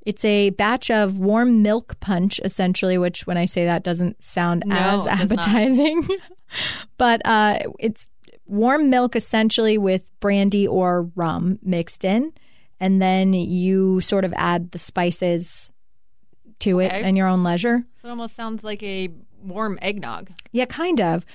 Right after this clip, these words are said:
Speaker 1: But maybe, who knows, maybe just a little less thick and a little
Speaker 2: Mm-hmm.
Speaker 1: less sweet, in my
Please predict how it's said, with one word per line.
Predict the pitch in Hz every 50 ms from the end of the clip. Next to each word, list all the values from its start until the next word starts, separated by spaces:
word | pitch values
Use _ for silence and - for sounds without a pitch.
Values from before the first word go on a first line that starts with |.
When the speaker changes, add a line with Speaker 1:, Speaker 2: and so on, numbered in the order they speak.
| - - -
Speaker 1:
But | - - 226
maybe, | 233 240 262 285 294 302 302 285
who | - - 254 240
knows, | 233 214 202 202 -
maybe | 220 214 214 208
just | 196 202 - -
a | 202
little | 196 202 196 196 190 180
less | 175 175 180 180 190 208 - - - - -
thick | - 196 208 208 -
and | 208 196 190 180
a | 175
little | 175 175 185 190 185 180 175
Speaker 2:
Mm-hmm. | 170 180
Speaker 1:
less | 175 175 170 - - - - -
sweet, | - - - - 190 185 - - 208 - - - - - - - - - - - - - - - -
in | 180 190 185
my | 180 175 170 165 160